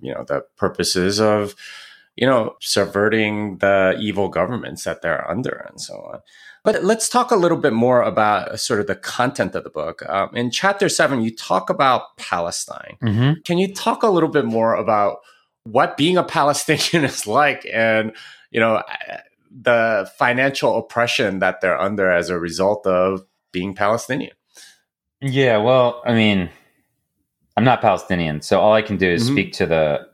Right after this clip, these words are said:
Speaker 2: uh, stories I was told and that I observed from
Speaker 1: Mm.
Speaker 2: Palestinians. But I, what was amazing to me is when you see something through the monetary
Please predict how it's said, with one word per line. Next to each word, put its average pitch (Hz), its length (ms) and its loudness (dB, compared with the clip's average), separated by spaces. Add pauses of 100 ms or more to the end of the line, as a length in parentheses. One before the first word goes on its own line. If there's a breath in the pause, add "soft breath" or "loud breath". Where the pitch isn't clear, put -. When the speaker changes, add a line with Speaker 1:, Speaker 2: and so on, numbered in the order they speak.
(180)
Speaker 2:
uh, 82 160 2
stories 90 380 2
I 80 60 4
was 76 160 -2 (180)
told 82 400 0
and 80 120 -4
that 73 140 0
I 73 60 2
observed 76 400 -4
from 85 240 -4
Speaker 1:
Mm. - 20 -16
Speaker 2:
Palestinians. 90 600 0
But 87 220 -2
I, - 100 -8 (100)
what 117 260 -4
was 104 120 -4
amazing 127 380 2
to 110 100 -4
me 101 140 2
is - 320 -2
when 104 240 0
you 95 60 2
see - 260 0
something 110 380 -2
through 95 140 -2
the 85 120 -2
monetary 85 1800 -2